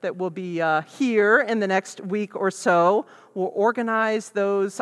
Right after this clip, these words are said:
opportunities for you in the year ahead for your discernment and for your next steps. But the second piece of the gospel lesson for today, please note that before Jesus did this life-saving work with the disciples in the boat,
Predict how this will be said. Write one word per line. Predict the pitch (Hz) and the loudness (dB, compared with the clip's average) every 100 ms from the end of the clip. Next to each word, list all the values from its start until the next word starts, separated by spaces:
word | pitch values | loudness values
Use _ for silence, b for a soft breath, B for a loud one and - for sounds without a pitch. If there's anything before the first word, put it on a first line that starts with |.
| - | -8
opportunities | 196 233 - 269 233 220 220 214 - - _ | -8 -8 -6 -2 0 -2 -4 -6 -10 -16 _
for | - 233 202 | -6 0 0
you | 190 208 214 247 - b b - | 0 -2 -2 -2 -6 b b -10
in | 180 | -8
the | 165 | -6
year | 160 185 | -4 -2
ahead | 214 185 151 143 143 156 _ | -2 -2 -4 -4 -6 -14 _
for | - 175 | -10 -6
your | 160 | -6
discernment | 147 160 - 160 160 185 311 - - - | -8 -10 -8 -6 -4 -6 -8 -12 -20 -16
and | 156 | -14
for | - | -12
your | 156 143 | -10 -8
next | 143 143 - | -8 -10 -14
steps. | - 147 - - - B B B B B B B B B - | -10 -10 -10 -18 -20 B B B B B B B B B -2
But | 277 | -2
the | 269 | 0
second | - 294 240 - | -2 -2 -4 -2
piece | 247 254 - - - | 0 0 -2 -8 -2
of | 226 196 | 0 2
the | |
gospel | 214 202 - 214 | 4 4 4 2
lesson | 196 202 190 | 2 0 -4
for | 220 | -4
today, | 190 208 214 | 0 4 4
please | 247 - 320 339 349 | 2 -2 0 2 2
note | 294 269 269 349 - | 2 6 6 4 2
that | 254 | 2
before | 285 - 320 330 | 0 0 2 2
Jesus | 254 311 320 294 - | 2 0 0 -4 -4
did | 196 302 269 | 0 2 2
this | 285 262 | -2 -2
life-saving | 262 247 277 - - 262 247 226 | 2 4 2 -2 0 0 0 0
work | 208 233 262 - | 4 4 4 0
with | 247 247 | -2 0
the | |
disciples | 214 214 247 233 226 214 | -2 2 2 2 0 0
in | 233 233 | 0 0
the | |
boat, | 175 196 208 262 - | 4 4 4 0 -8